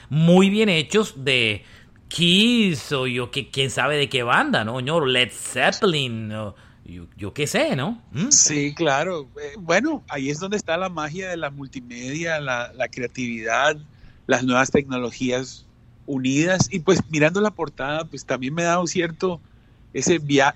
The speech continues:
Speaker 2: el, el álbum se llama Viaje, ¿no? Eh, Voyage.
Speaker 1: Voyage, correcto. Ujú.
Speaker 2: Y, uf, no sé, no sé cómo interpretar esa, es como, como el final, no sé, como, <laughs> es como extraño.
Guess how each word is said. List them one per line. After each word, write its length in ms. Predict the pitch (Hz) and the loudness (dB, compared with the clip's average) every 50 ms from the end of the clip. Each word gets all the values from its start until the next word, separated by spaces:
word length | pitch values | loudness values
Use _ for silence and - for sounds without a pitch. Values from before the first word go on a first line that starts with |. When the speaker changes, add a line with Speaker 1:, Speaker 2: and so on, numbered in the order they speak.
| - 139 | -2 -2
Speaker 2:
el, 180 | - 127 143 131 - | -2 -2 -2 -2 2
el 100 | 143 139 | 4 4
álbum 260 | 135 160 175 196 185 | 4 4 2 0 -2
se 100 | - 190 | 0 -2
llama 200 | 165 156 165 180 | -2 -2 -4 -6
Viaje, 420 | 175 170 135 143 160 175 156 143 117 | -6 -4 -2 -2 -2 -2 -4 -8 -14
¿no? 240 | 120 117 143 151 - - - | -14 -14 -14 -16 -18 -20 -18
Eh, 160 | 147 139 123 120 | -16 -16 -14 -12
Voyage. 400 | 113 104 - 143 135 139 120 131 | -8 -2 0 2 4 4 6 6
Speaker 1:
Voyage, 340 | 147 127 113 98 - - - - | 4 4 2 -2 -6 -12 -18 -14
correcto. 440 | - 110 104 95 101 95 - - - - - - - - - | -10 -8 -8 -6 -8 -8 -10 -14 -20 -20 -20 -20 -20 -12 -6
Ujú. 100 | 202 202 | -4 -2
Speaker 2:
Y, 800 | 196 196 196 196 196 190 190 190 190 190 190 190 190 175 139 - - - - - _ | 0 0 0 0 0 0 0 0 0 -2 -4 -6 -8 -10 -12 -18 -20 -20 -20 -20 _
uf, 400 | - - 190 147 - - - - | -4 -4 -4 -4 -4 -8 -10 -10
no 180 | - 143 139 139 | -8 -4 -4 -2
sé, 400 | 131 - 190 180 175 175 151 - - _ - | 0 2 2 2 2 0 -4 -8 -16 _ -12
no 180 | 170 147 143 | -8 -6 -6
sé 160 | 139 - 175 151 | -2 -2 -2 -2
cómo 220 | - 185 180 190 | -2 -2 -2 -2
interpretar 580 | 175 151 190 165 - 156 143 131 - 135 139 147 | 0 0 0 4 4 2 2 4 2 2 2 2
esa, 420 | 156 151 143 - 180 175 156 147 143 | 2 2 0 -4 -4 -4 -6 -8 -10
es 80 | - - | -12 -12
como, 300 | - 170 165 165 151 147 - _ - | -10 -8 -8 -8 -8 -10 -12 _ -8
como 160 | - 139 131 131 | -6 -2 -2 -2
el 60 | 127 | -2
final, 580 | - 127 123 117 123 123 135 151 165 160 151 | -2 -4 -2 2 4 4 4 4 2 2 -2
no 80 | 143 139 | -6 -6
sé, 220 | - - 151 151 | -4 -4 -4 -4
como, 160 | 151 156 147 - - 190 151 - - | -4 -6 -8 -4 -4 -4 -4 -6 -10
<laughs> 260 | - - - - - | -16 -16 -18 -8 -4
es 140 | - 117 - | -2 0 2
como 220 | - 190 185 180 | 2 2 2 2
extraño. 480 | 160 - - 185 175 170 175 196 196 | 0 2 2 4 4 4 0 -4 -8